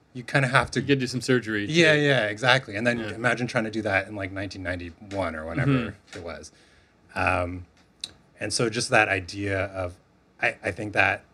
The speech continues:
Speaker 1: was always interesting to me, like, that idea that you sort of, like, the way that you interact, i-, interact with the technology can sort of inform the musical output, you know what I mean? In, in a way that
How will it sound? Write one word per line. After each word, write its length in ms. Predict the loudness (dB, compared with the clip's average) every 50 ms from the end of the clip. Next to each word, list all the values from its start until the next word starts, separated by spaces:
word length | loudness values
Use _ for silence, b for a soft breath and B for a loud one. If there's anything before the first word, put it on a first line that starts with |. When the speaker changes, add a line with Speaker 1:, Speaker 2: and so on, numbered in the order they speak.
| _ _ _ _ _ _ _ _ _ _ _ _ _ _
Speaker 1:
was 200 | -14 -12 -12 -6
always 280 | -4 -4 -4 -4 -4 -6
interesting 440 | -8 -10 -8 -8 -8 -8 -8 -10 -14
to 100 | -12 -10
me, 140 | -8 -6 -4
like, 220 | -4 -6 -6 -8
that 240 | -12 -16 -16 -16 -16 -16
idea 240 | -16 -16 -14 -14 -14
that 140 | -14 -14 -16 -16
you 160 | -16 -16 -14
sort 240 | -14 -14 -14 -12 -14
of, 120 | -14 -14 -14
like, 300 | -14 -14 -14 -14 -16 -18 _ _ b b b b b b b b b _ _ _ _ _ _ _ _ _ _ _ _
the 160 | -10 -6 -6
way 360 | -6 -4 -2 0 2 4 4
that 160 | 4 4 2 0
you 120 | -2 -4
interact, 500 | -4 -4 -2 0 0 2 0 0 -2 -6
i-, 100 | -10 -8 -6
interact 480 | -6 -6 -4 -4 -2 0 -2 -2 -2
with 120 | -6 -10 -12
the 60 | -12
technology 720 | -12 -12 -12 -10 -10 -10 -8 -10 -10 -12 -16 -18 -18 -20 -20 _ _ _ _ _ _ _ _ _ _
can 80 | -16 -14
sort 220 | -12 -8 -8 -8
of 80 | -8 -8
inform 840 | -10 -12 -12 -12 -12 -10 -8 -6 -4 -4 -2 -4 -4 -6 -8 -12 -18 _ _ _ _ _ -14
the 60 | -10
musical 540 | -8 -8 -8 -8 -8 -10 -10 -10 -12 -12 -16 _ _ _ -18 -8 -4
output, 460 | -4 -4 -4 -2 0 2 2 0 0 -4 _ _ _ _ _ _ _ _ _ _
you 80 | -18 -16
know 40 | -12 -12
what 60 | -10
I 40 | -10
mean? 280 | -10 -8 -8 -10 -10 -10
In, 120 | -10 -10 -10
in 180 | -8 -8 -8
a 60 | -8 -6
way 280 | -6 -6 -4 -4 -4
that 260 | -2 -2 -4 -4 -4